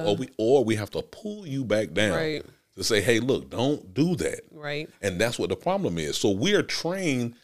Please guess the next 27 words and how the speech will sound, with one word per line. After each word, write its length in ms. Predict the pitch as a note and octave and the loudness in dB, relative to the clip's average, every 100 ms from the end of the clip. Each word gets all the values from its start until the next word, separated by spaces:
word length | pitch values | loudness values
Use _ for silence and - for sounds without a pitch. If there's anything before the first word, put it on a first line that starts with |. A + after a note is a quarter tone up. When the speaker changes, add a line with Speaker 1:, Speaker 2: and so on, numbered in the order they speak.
| _ _ | _ _
Speaker 2:
not, 960 | E2+ F#2 G#2 C3 E3+ C#3+ - - - _ - | -20 -18 -6 -4 -2 -2 -2 -10 -12 _ -6
we, 220 | C3+ F3 | -2 0
and 160 | A#2 A#2 | 2 2
that's 140 | C#3+ | 2
the 100 | - | -4
problem. 380 | - E3 C#3 E2 | -2 0 0 -2
We're 120 | C#3 | -6
trained 440 | D3 - D3+ G2 F2 | -4 -2 -2 0 -2
not 240 | B2 - | -4 -4
to 100 | - | -6
come 240 | - C3 B2+ | -4 -4 -2
together. 440 | G2 G#2 A2 C#2+ - - | 2 2 2 -2 -14 -10
Here's 160 | G#3 G#3 | -4 -4
Speaker 1:
Yeah. 60 | D3 | -2
Speaker 2:
the 80 | D3+ | -2
thing. 100 | A2+ | 0
If 80 | |
you 60 | G3+ | 0
think 180 | G#3+ F3 | 0 4
about 220 | C#3+ D2+ | 4 4
Huey 260 | D3+ D#3+ C#3 | 2 2 -2
P. 180 | D3 | -2
Newton, 380 | B2 B2 F2+ B1+ _ | 0 2 0 -8 _
when, 440 | G#3 F#3+ G3 A#2+ A2 | -6 -2 2 2 4
when, 240 | A#2+ G#2 G2 | 2 0 -2
Speaker 1:
Mm. 160 | F#2+ | 0
Speaker 2:
or, 200 | - G#2 | 2 2